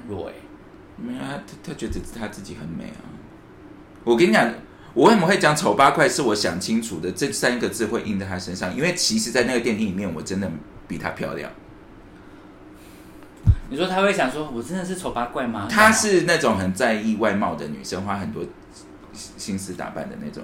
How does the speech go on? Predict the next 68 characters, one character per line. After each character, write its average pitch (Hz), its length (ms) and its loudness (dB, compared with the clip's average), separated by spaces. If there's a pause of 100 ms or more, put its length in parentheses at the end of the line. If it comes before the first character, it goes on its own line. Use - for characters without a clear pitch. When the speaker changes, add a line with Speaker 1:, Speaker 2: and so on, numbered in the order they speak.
Speaker 2:
样 82 220 -10
子。 - 180 -20
Speaker 1:
嗯。 117 240 -4 (260)
Speaker 2:
对。 71 200 -8 (800)
然 90 100 -6
后 98 60 -4
她 - 40 -10
就 - 60 -12
是， 104 120 -10 (160)
就 78 120 -12 (380)
这 92 80 -12
样， 76 120 -10
你 92 60 -6
就 110 140 -12
是， - 200 -10
我 85 80 -8
就 92 100 -14
是 127 100 -12
要 123 40 -6
让 117 100 -6
你 98 80 -4
记 95 280 -8
得 - 100 -12 (160)
被 92 100 -6
人 87 80 -6
家， 87 140 -8 (400)
你 147 80 -6
可 165 80 -6
能 117 100 -4
不 98 100 -10
记 98 140 -12
得 85 100 -12
我 80 80 -12
的 80 120 -12
脸， - 140 -14 (480)
但 110 100 -8
是 117 80 -6
你 98 160 -4
就 110 140 -8
是 98 140 -8
被 95 160 -8
人 85 100 -6
家 87 80 -8
说 85 240 -10
过 82 180 -12
你 76 60 -14
是 - 140 -16
丑 - 160 -18 (100)
八 73 60 -14 (160)
怪。 - 100 -16 (480)
Speaker 1:
哦， 135 340 -6
好， 101 180 -8
这 135 120 -4
样 139 140 -4
合 95 180 -8
理， 90 240 -10
合 90 100 -10
理。 90 120 -10
Speaker 2:
对， 85 240 -8 (100)
Speaker 1:
有 92 100 -4
道 101 80 4
理。 123 60 4
Speaker 2:
我 143 60 4
要 156 60 6
让 135 120 0
你 113 80 4
记 131 360 -2
得， 98 280 -2